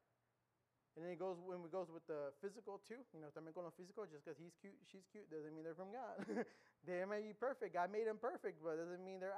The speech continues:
acting perfect <laughs> right now. Sí, Dios lo creyó perfectos, pero no significa que están actuando perfectos ahora mismo. You know, sometimes that's you. Maybe you're the best at this and that, but how are you with God? Mejor eres, mejor en esto y mejor en lo, muy bien en esto, muy bien en el otro, pero ¿cómo estás con Dios?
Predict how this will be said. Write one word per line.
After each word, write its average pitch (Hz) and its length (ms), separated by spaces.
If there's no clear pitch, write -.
acting 247 240
perfect 143 400
<laughs> - 60
right 214 160
now. 190 200
Sí, 220 120
Dios 190 200
lo 202 120
creyó 208 440
perfectos, 214 420
pero 175 140
no - 20
significa 175 340
que 165 100
están 170 220
actuando 233 480
perfectos 127 500
ahora 120 200
mismo. 120 340
You 160 80
know, 160 80
sometimes 180 400
that's 170 240
you. 226 220
Maybe 175 260
you're 175 260
the 170 120
best 165 300
at 160 140
this 170 200
and 151 160
that, 202 280
but 147 220
how 151 180
are 151 140
you 156 140
with 151 180
God? 147 220
Mejor 185 260
eres, 202 200
mejor 175 400
en 185 140
esto 190 220
y 202 60
mejor 175 320
en 170 160
lo, - 120
muy 208 240
bien 233 200
en 214 120
esto, 214 260
muy 208 160
bien 208 160
en 196 60
el 190 60
otro, 214 240
pero 160 260
¿cómo 175 240
estás 165 260
con 165 200
Dios? - 160